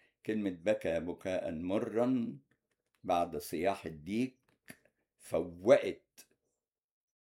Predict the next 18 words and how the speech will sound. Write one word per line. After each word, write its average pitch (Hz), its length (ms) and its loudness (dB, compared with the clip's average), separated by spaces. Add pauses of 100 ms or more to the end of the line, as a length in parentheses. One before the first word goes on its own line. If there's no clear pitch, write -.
بطرس 98 520 -2
الرسول، 98 520 -2
لكنه 92 440 -2
كان 90 260 -4
إيه؟ 85 480 -6 (760)
كان 87 320 -2
خجلا 110 540 2
من 87 360 -2
نفسه 92 640 -4 (340)
خجلا 90 720 0 (240)
شديدا 82 760 -4 (260)
جدا. 82 500 -10 (460)
محاكمة 101 540 -2
ظالمة 98 600 -2 (400)
للرب 90 420 0
يسوع 78 340 0
المسيح، 87 640 -6 (260)
وافتراء 117 720 4